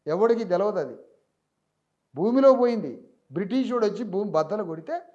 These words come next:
అశోక సామ్రాజ్యం బయటికి వెళ్ళింది ఎయిటీన్త్, పద్దెనిమిది వందల తర్వాత. అప్పుడు ఈ దేశంలో అణగారిన వర్గాల, పీడిత వర్గాలకి భారతదేశంలో ఒకనాడు రాజ్యం ఉన్నది.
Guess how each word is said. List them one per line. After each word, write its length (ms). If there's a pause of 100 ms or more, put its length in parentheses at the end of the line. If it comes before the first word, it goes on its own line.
(160)
అశోక 340
సామ్రాజ్యం 480
బయటికి 300
వెళ్ళింది 300 (360)
ఎయిటీన్త్, 420
పద్దెనిమిది 300
వందల 140
తర్వాత. 380 (1080)
అప్పుడు 400 (380)
ఈ 200
దేశంలో 560
అణగారిన 580
వర్గాల, 500
పీడిత 420
వర్గాలకి 680 (460)
భారతదేశంలో 800
ఒకనాడు 420
రాజ్యం 400
ఉన్నది. 520